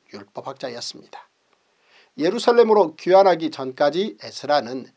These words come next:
페르시아 제국에서 왕에게 정치적 조언을 하는 왕의 학사였고, 페르시아의 왕은 이런 에스라에게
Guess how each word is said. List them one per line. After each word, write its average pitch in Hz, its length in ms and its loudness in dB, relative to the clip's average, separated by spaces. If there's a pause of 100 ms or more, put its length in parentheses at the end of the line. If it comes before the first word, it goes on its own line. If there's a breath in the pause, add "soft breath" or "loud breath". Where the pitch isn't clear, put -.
(260)
페르시아 208 400 -4
제국에서 147 800 -8
왕에게 202 640 -6
정치적 240 580 -4
조언을 170 360 -2
하는 165 300 -6 (140)
왕의 147 380 -6
학사였고, - 800 -10 (540 loud breath)
페르시아의 202 560 2
왕은 151 440 2
이런 208 320 0
에스라에게 139 840 -2